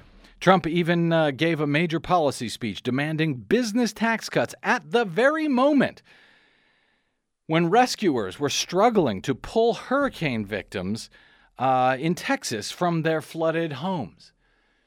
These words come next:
He talked, uh, over the weekend, I think it was, about, uh, we have to, now, now that Hurricane Irma is striking, we need to get tax cuts in place even faster. I want to speed them up.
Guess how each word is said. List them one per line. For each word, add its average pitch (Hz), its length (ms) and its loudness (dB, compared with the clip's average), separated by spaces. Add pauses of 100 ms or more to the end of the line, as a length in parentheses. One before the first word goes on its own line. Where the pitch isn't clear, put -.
(1120)
He 135 140 -2
talked, 151 420 -2
uh, 143 340 2
over 165 200 0
the 160 80 2
weekend, 156 520 0
I 101 160 0
think 120 240 -6
it 107 80 -6
was, 101 300 -2
about, 120 380 -4
uh, 117 180 -2
we 123 100 -2
have 165 200 -4
to, 156 140 0
now, 190 220 0
now 170 280 0
that 147 380 -4
Hurricane 165 500 0
Irma 160 320 0
is 117 200 -6
striking, 127 440 -4
we 147 100 -2
need 156 200 -4
to 127 160 -2
get 151 580 -8
tax 233 340 -6
cuts - 300 0
in 147 100 -4
place 131 340 -2
even 220 300 -2
faster. 208 480 -2
I 98 60 -4
want 156 160 -2
to 143 60 -4
speed - 520 -2
them 220 240 4
up. 247 300 -2